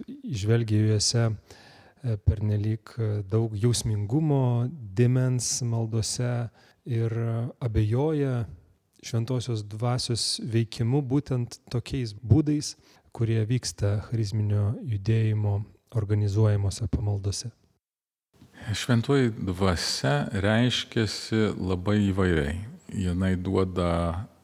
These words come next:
Speaker 2: savo impulsą ir savo vaisių skirtingai, skirtinguose žmonėse,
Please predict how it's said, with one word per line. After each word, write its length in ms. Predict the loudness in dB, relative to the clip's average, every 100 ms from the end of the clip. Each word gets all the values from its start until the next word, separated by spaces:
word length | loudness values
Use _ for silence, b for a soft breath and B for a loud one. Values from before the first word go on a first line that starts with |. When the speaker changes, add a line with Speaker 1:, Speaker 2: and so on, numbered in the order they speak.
| -14
Speaker 2:
savo 400 | -14 -8 -4 -4
impulsą 720 | 0 2 2 0 -2 -2 0 0
ir 120 | 0
savo 320 | -2 -2 -2
vaisių 580 | 0 2 2 0 -2 -2
skirtingai, 840 | -2 -2 -2 -2 0 4 4 4 2
skirtinguose 840 | 0 -6 -8 0 0 2 0 0 -4
žmonėse, 720 | 0 0 2 0 -2 0